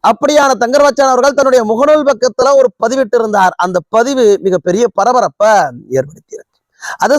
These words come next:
சரியான கேள்வியும் கூட, சரியான தருணத்திலும் கூட அதை கேட்டிருக்கிறார். உலகத்துல எந்த மூலையிலும் சரி, அந்த மொழியை கற்றவன் அந்த மொழிக்கு உரியவனாக, அந்த மொழியை சேர்ந்தவனாக, அந்த நாட்டவனாக,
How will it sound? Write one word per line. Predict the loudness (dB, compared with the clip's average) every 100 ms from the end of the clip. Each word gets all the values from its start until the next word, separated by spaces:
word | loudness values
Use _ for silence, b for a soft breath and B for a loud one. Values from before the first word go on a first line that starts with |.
| 0
சரியான | 0 2 2 4 4 2 2
கேள்வியும் | 2 2 -4 -2
கூட, | 0 2 0 -2 -2
சரியான | -2 0 0 0 0 -2
தருணத்திலும் | 0 -2 -2 -4 -4 -2
கூட | 0 2
அதை | 0 -2 -4 -14 _
கேட்டிருக்கிறார். | -20 -20 -20 _ -14 -14 _ _ B B B B 0
உலகத்துல | 2 2 2 4 4 2
எந்த | 2 2 4
மூலையிலும் | 4 2 2 0 0
சரி, | 0 0 -4 _ -6
அந்த | -4 -2
மொழியை | -2 0 0 -2
கற்றவன் | -2 -2 -2 -4 B B -6
அந்த | -4 -2 0
மொழிக்கு | 0 -2 -4 0 2
உரியவனாக, | 2 2 0 0 -2 -4 B -6
அந்த | -2 0
மொழியை | 0 -2 0
சேர்ந்தவனாக, | 0 0 0 0 0 0 -2 -4 B -6
அந்த | -2 0 2
நாட்டவனாக, | 0 2 0 2 2